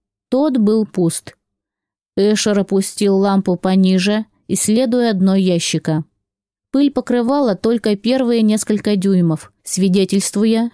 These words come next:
что в течение нескольких лет ящик был приоткрыт. Но в глубине пыли не было. Эшер выдвинул следующий ящик. Он также был пуст, как и прочие ящики конторки.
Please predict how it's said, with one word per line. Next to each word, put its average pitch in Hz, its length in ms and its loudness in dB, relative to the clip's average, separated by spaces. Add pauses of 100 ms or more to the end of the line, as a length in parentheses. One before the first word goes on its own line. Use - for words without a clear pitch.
(120)
что - 200 -4
в 190 80 -4
течение 202 600 2
нескольких 185 640 0
лет 240 300 0
ящик 208 480 0
был 175 200 0
приоткрыт. 190 800 -2 (720)
Но 240 200 2
в 233 80 -2
глубине 254 600 2
пыли 240 340 0
не 185 220 2
было. 165 380 0 (840)
Эшер 202 460 0
выдвинул 226 500 2
следующий 180 720 0
ящик. 170 640 -2 (300)
Он 220 240 2
также 269 440 0
был 202 280 2
пуст, - 540 -6 (420)
как 254 220 -2
и 277 80 2
прочие 262 600 0
ящики 202 540 0
конторки. 180 720 0